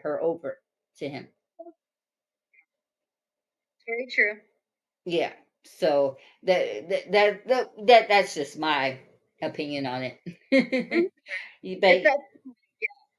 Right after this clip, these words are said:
Speaker 2: If you're gonna, you just never know what he's gonna do
Speaker 1: Right.
Speaker 2: with it.
Speaker 1: But, but
Speaker 2: Which is
Speaker 1: yeah, but yeah, but that is the, that is the,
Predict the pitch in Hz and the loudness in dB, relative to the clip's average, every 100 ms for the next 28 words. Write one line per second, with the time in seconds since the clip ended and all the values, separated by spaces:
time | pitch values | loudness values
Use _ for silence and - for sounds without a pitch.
0 | _ _ _ _ _ 233 240 214 190 196 | _ _ _ _ _ -10 -10 -8 -8 -10
1 | _ _ _ _ _ _ _ 247 247 254 | _ _ _ _ _ _ _ -4 -2 0
2 | 240 220 220 214 220 226 214 190 - - | 2 2 0 0 6 8 8 4 -8 -12
3 | - 262 254 247 233 285 294 175 160 214 | 8 8 10 4 4 6 6 6 2 0
4 | 220 294 - 196 175 - 349 523 208 - | 2 2 2 -2 -10 2 6 6 4 2
5 | 185 170 247 311 - 240 233 220 220 - | -8 2 4 4 4 8 8 8 -2 -6
6 | 180 196 185 170 170 180 - _ _ _ | 0 2 4 2 0 -4 -12 _ _ _
7 | _ 175 185 180 - 196 175 175 - 175 | _ -2 0 0 -2 0 0 -2 -2 0
8 | 160 160 156 | 2 0 -4